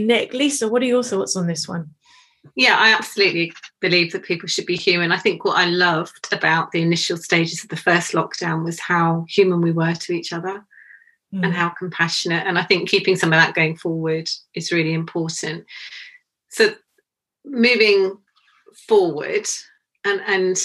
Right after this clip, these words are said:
Speaker 2: and I resist using the "go back to the office," because I think a lot of organisations are still feeling a little bit wobbly about, you know, do we, do we flip back to the way things were, or do we look at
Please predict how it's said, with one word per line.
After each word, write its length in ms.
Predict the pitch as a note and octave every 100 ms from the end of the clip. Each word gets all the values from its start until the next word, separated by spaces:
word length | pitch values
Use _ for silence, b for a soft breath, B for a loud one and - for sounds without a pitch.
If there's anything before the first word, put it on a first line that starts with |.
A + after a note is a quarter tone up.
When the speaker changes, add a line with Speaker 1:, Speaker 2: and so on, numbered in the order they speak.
| - G3
Speaker 2:
and 140 | F#3
I 60 | F#3
resist 540 | F#3 F3+ G#3+ G#3 -
using 440 | F#3+ F3+ F3 F3
the 80 | E3+
"go 240 | E3+ F#3+ E3+
back 300 | E3+ E3 -
to 120 | E3+
the 140 | E3+
office," 600 | E3+ - G3 G#3+ - - -
because 540 | F3+ - F#3+ F3+ E3+
I 60 | F3+
think 340 | E3+ F#3 E3
a 40 | F#3
lot 200 | F3+ F3
of 100 | E3+
organisations 1000 | E3+ F3 E3+ E3+ E3 F3 - - E3+ E3
are 20 |
still 320 | - F#3+ F3
feeling 340 | E3+ F3 E3+ F3+
a 60 |
little 320 | F3 F#3 -
bit 220 | E3+ F3 F3+
wobbly 400 | F3 E3+ E3 E3
about, 400 | E3 E3 E3+ - B B B B B _
you 80 | F#3+
know, 180 | E3+ F3 -
do 280 | F3+ F3+
we, 520 | E3+ E3 D#3+ E3 E3+ - _ _ _ _ E3+
do 180 | G3 G3
we 140 | F3
flip 440 | - - F3+ -
back 220 | - E3 -
to 140 | -
the 80 | F3+
way 180 | E3+ E3+
things 320 | E3 E3+ E3+
were, 200 | E3 E3
or 80 | F3
do 180 | F3+ E3+
we 160 | E3
look 300 | F3+ F3 -
at 160 | -